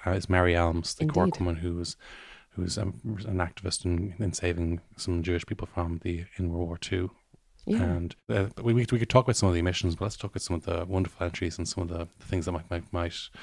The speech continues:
Speaker 1: because you can actually go into an entry and click on a hyperlink. It'll take you to another fine article, which will take you to another fine article,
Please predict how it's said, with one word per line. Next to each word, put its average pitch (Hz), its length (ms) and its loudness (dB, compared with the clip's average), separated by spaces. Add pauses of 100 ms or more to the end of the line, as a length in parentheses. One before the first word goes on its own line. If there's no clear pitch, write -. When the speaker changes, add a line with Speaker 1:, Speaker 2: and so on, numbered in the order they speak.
(260)
Speaker 1:
because 104 260 4
you 95 60 2
can 92 240 2
actually 90 360 0
go 85 440 0 (140)
into 90 400 -4
an 95 180 -2
entry 87 280 -2
and 85 340 -4
click 101 180 -4
on 90 60 0
a 80 40 -2
hyperlink. 87 440 -6
It'll 90 160 -10
take - 180 -6
you 87 80 -4
to 90 80 -2
another 87 180 2
fine 90 240 -2
article, 87 340 -2
which 85 120 -6
will 90 60 -8
take 95 160 -4
you - 60 -18
to - 100 -8
another 87 180 0
fine 87 240 -4
article, 87 460 -6